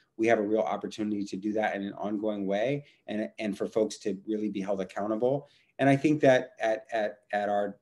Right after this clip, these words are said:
uh, Department of Human, uh, Human Resources and our, you know, E E O and all, all of those, that there's a, there is a set of kind of, I would say, reckoning that's taking place around the ways in which those,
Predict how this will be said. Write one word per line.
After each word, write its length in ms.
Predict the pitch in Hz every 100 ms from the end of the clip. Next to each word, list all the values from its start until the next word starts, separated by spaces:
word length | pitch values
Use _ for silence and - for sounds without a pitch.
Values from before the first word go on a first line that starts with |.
| _ -
uh, 180 | 98
Department 460 | 95 98 123 113 107
of 100 | 98 -
Human, 300 | 117 107 110 -
uh, 260 | 104 95 - 98
Human 300 | 104 110 107
Resources 640 | 127 151 147 143 143 135 _ _ _ _ _ _ _ _ _ - -
and 120 | 107 104
our, 340 | 95 92 95 _ _ 101
you 80 |
know, 100 | 101 -
E 180 | 120 110
E 60 |
O 220 | 120 131 123
and 80 | -
all, 220 | 120 135
all 260 | - 123
of 100 | 127
those, 240 | 117 113 - - _ _
that 120 | 110 107
there's 240 | 120 110
a, 160 | 104 - -
there 240 | 113 120
is 100 | 143
a 80 | 135
set 240 | - 123 127
of 220 | 117 -
kind 180 | 117 120
of, 180 | 117 -
I 220 | - -
would 140 | 113 113
say, 180 | 120
reckoning 540 | 113 117 147 160 110 98
that's 180 | 104 -
taking 320 | 117 117 104
place 340 | 131 151 135
around 460 | 110 110 113 110 110 _ _ _ _ _ _ _ _ _ -
the 80 | 107
ways 200 | 117 110
in 80 | 113
which 140 | 101
those, 500 | 98 117 120 -